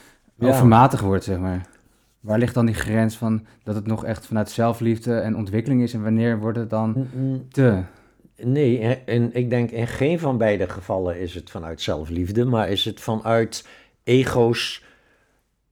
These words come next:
Speaker 1: zelfafwijzing. Ego baalt, ja, toen ik dat ontdekte,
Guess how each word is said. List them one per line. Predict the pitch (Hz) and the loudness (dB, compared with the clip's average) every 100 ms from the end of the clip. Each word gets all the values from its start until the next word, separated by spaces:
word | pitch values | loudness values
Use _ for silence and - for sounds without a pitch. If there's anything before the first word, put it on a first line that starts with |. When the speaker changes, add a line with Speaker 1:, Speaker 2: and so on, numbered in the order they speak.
| _ | _
Speaker 1:
zelfafwijzing. | - 104 98 - 113 110 120 123 120 143 143 - | -6 -2 -2 -2 -6 0 4 4 4 0 0 2
Ego | 127 - 107 | 2 4 0
baalt, | 95 95 76 101 175 - - | 2 0 2 2 2 -2 -2
ja, | 98 143 | 0 0
toen | - 98 | -2 -2
ik | 85 | -2
dat | 85 78 | -4 -2
ontdekte, | 85 90 156 - 90 | 0 4 2 2 -4